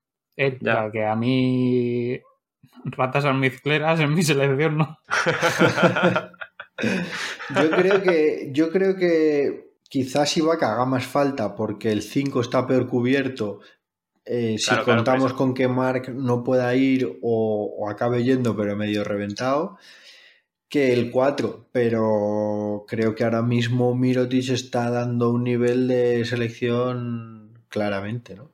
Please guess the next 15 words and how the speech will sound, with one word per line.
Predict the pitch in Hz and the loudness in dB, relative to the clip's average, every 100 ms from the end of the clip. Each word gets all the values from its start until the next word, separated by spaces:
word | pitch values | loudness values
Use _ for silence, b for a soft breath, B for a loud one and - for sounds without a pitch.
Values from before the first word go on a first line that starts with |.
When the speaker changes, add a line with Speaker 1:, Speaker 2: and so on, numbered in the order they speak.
| - | -8
Speaker 2:
Bueno, | 160 - | -6 -4
también | 131 120 135 | -4 0 0
hay | 143 | 0
que | 147 | 0
decir | 135 147 | 0 -2
que | 151 | -2
Mirotic, | 110 104 117 135 151 - _ _ _ | 0 0 -2 -2 -6 -10 _ _ _
eh, | 110 104 107 107 104 104 | 0 2 2 2 0 0
todos | 117 123 127 | 0 0 0
pensamos | 131 135 131 131 | 0 0 0 -2
en | 127 | 0
Mirotic | 135 139 143 139 | 0 0 -2 -2
como | 127 110 | 0 2
el | 104 | 0
típico, | 113 123 120 120 120 - - | 0 0 2 2 0 -2 -10